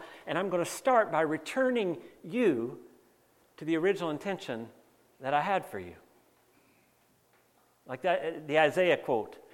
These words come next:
He, he's talking about all the nations in Isaiah fifty-six seven, and he says, "These I will bring to my holy mountain. I will give them joy in my house of prayer.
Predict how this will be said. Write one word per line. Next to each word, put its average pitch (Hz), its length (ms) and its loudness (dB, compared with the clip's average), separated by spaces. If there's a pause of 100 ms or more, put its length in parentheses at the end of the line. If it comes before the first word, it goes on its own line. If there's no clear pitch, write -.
(300)
He, 160 180 -4
he's 143 120 -4
talking 196 340 4
about 151 180 8
all 196 200 10
the 202 80 6
nations 185 400 2
in 156 80 0
Isaiah 156 340 4
fifty-six 165 520 -6
seven, 151 260 2
and 135 100 0
he 135 60 -4
says, 131 260 -2
"These 214 300 2
I 180 80 6
will 165 140 2
bring 180 260 -2
to 165 100 -12
my 147 140 2
holy 170 260 0
mountain. 175 320 -2
I 143 60 4
will 151 120 2
give 156 180 0
them 151 160 -4
joy 202 400 4
in 170 80 0
my 151 160 4
house 175 320 2
of - 160 -12
prayer. 170 360 2